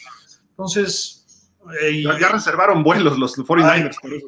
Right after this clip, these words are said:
Speaker 1: hay mucho humo alrededor de esto, ¿no?
Speaker 2: Sí.
Speaker 1: O sea, lo que pasa es que como es, ese día estuvieron en el camp de, de Alabama, dijeron, "Va, eh, van por Mac Jones", y ya lo vieron y no sé qué.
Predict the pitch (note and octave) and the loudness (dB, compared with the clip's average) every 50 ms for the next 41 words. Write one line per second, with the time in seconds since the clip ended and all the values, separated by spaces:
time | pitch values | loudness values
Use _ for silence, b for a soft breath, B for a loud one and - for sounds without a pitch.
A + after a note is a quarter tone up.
0 | - D3 E3 E3 E3 F3+ F#3+ - - E3+ D#3 C#3+ C#3+ C#3+ C#3 C3+ C3+ C3 B2+ B2 | -2 0 0 2 2 2 2 0 2 2 2 2 4 2 2 0 0 2 2 2
1 | A#2 A2+ A2+ A#2+ A#2+ A#2+ B2 A#2+ A#2 A#2+ A2+ - - - G2+ G2 G#2+ A#2+ D3 E3 | 2 0 -2 -2 0 0 -2 -2 -2 -4 -4 -4 -8 -12 -16 -14 -12 -12 -10 -8
2 | E3 D#3+ C3 A2+ - C#3 B2+ A2 G#2+ G#2+ - - - - D#3+ - - E3 - D3 | -8 -8 -8 -8 -6 -4 -4 -4 -6 -6 -10 -6 -2 -2 -2 -2 -2 -4 -6 -6
3 | B2+ C#3+ B2+ C3 C3+ C3 - - - E3 F3 F3+ G3 G3 G3 G3 F#3 - - D3+ | -6 -2 -2 0 0 0 -2 0 0 2 4 4 4 4 4 4 2 0 0 2
4 | D#3+ E3 D#3+ D#3 C#3+ C3+ C3 B2 - D#3+ D#3+ D#3+ D#3+ - - _ - A#2+ A#2 A#2+ | 4 4 4 4 2 0 0 0 0 0 0 0 -4 -8 -16 _ -14 -8 -6 -6
5 | A#2 A2+ A#2 A#2+ A#2+ A#2+ B2 B2 B2+ C3+ C#3+ C#3+ C#3+ D3 - - b b b b | -6 -6 -8 -6 -4 -2 -2 0 0 0 -2 -2 -4 -6 -8 -12 b b b b
6 | b b b b C#3 - C3+ C3 C3 C3 - _ _ _ _ A#2+ B2+ C3+ - - | b b b b -10 -6 -4 -4 -4 -6 -12 _ _ _ _ 0 0 0 0 0
7 | C3+ C3 C3 A#2+ A2 G#2+ _ C3 C#3 C#3+ C3+ D3+ D3 C3+ C#3 C3+ C3+ - - - | 0 0 0 0 -6 0 _ 2 4 4 2 2 2 2 2 0 0 0 -2 -2
8 | A#2 A2+ A2 G#2+ G2+ - - - A2+ G#2 G#2 A#2 C3 C#3 C3+ C3 C3 C#3 E3 F#3 | -2 -2 -4 -6 -6 -6 -6 -6 -6 -6 0 0 2 2 2 0 0 2 2 2
9 | F#3 D#3+ D3+ C#3 B2+ C3 C3+ C#3 - - - - C3 C3 | 0 0 -2 -4 -6 -6 -8 -8 -8 -12 -12 -12 -12 -12